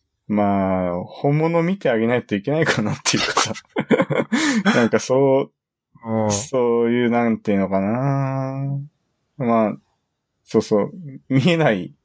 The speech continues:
Speaker 2: うん。
Speaker 1: ものをさ、
Speaker 2: うん。
Speaker 1: ちゃんと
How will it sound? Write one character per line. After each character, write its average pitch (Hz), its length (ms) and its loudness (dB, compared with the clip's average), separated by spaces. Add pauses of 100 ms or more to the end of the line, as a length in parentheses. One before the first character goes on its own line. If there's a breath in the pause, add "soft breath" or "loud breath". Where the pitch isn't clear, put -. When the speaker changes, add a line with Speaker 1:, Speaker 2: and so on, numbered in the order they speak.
(120)
Speaker 2:
う 131 120 0
ん。 101 300 -6 (520)
Speaker 1:
も 104 180 0
の 104 160 2
を 90 60 0
さ、 - 440 -4 (400)
Speaker 2:
う 139 60 2
ん。 107 320 2 (260)
Speaker 1:
ち - 100 -18
ゃ 120 60 -2
ん 113 80 -4
と 113 320 2